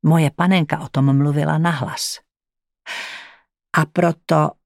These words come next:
onoho dne, když jsme si bez domlouvání, jenom na základě pohledů a gest, naše panenky poprvé vyměnili,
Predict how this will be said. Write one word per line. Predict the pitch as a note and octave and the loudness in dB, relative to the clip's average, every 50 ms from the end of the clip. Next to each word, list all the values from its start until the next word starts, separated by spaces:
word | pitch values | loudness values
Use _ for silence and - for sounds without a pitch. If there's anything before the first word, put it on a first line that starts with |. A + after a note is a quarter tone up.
| _ _ - | _ _ -2
onoho | - D#3 E3 F3+ F#3+ G3+ A#3 B3 | 0 2 2 2 2 2 2 0
dne, | A#3 - F#3+ E3+ D#3 D3+ E3 F#3+ _ _ _ _ _ _ _ _ _ - - | 2 0 0 2 2 0 -2 -6 _ _ _ _ _ _ _ _ _ -6 -2
když | - D#3+ E3 D#3+ - | 0 0 0 0 2
jsme | - F#3+ F3 E3 | 0 0 0 0
si | - - F3 D#3+ - - _ - | -2 -2 -2 -2 -4 -6 _ -8
bez | - C#3 D3+ F3 G3 F#3 | -6 -2 0 0 0 0
domlouvání, | F#3+ - G3+ F#3 D#3+ D3+ D3 C#3 C3 C#3+ C#3 C#3 C3+ C3+ C#3 C#3 C#3+ C#3+ C#3+ D3+ - - - - | 0 0 2 2 2 2 0 0 0 0 -2 0 0 0 0 0 0 0 0 -2 -4 -6 -6 -2
jenom | D#3+ D3 D3 D3 D3+ | 0 2 2 4 2
na | D#3 D#3 | 2 2
základě | D3+ - D#3+ D3 D3 - D#3+ D#3 D3 D3 C#3+ | 2 0 0 0 0 -2 -2 -2 0 0 -2
pohledů | D3 - D#3 D3+ D3 E3 E3 D#3 D3+ D#3+ - - | -2 -2 -2 -2 0 0 0 0 -2 -2 -2 -2
a | F3+ | -4
gest, | D#3+ - D#3 C#3 C#3 - - - - - - _ - | -4 -4 -4 -6 -6 -6 -10 -12 -14 -18 -18 _ -2
naše | D#3 D#3 D3+ - - D3+ | 0 0 0 0 -2 -4
panenky | D3 - - D#3+ D#3 D#3 D#3+ D#3 D#3 D3+ - D#3 D3 - _ | -2 -2 -2 0 0 2 0 0 -2 -2 -2 -4 -4 -4 _
poprvé | - D3+ D3 - D#3+ D#3+ D3 C#3+ C3 | -4 -4 -2 0 -2 -2 0 -2 -2
vyměnili, | C3 C3+ C#3 C#3 C3 C3 C3 C3 C3 C3 C3 C#3+ D3+ | -2 -2 -4 -2 -4 -4 -4 -4 -6 -6 -6 -6 -8